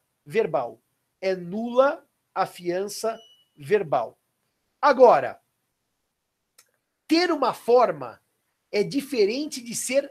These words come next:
solene. O requisito solene dependerá de forma pública. Então, meus amigos,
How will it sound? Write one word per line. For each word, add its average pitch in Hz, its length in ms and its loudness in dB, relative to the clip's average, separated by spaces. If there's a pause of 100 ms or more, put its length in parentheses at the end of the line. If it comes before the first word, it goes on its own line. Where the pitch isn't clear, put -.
(160)
solene. 214 1200 -2 (840)
O 247 120 -4
requisito 277 920 -6
solene 247 1400 -2 (160)
dependerá 254 1040 0 (380)
de 190 160 -8
forma 277 720 4 (320)
pública. 170 920 -2 (380)
Então, 277 640 4
meus 202 240 -2
amigos, 135 640 -8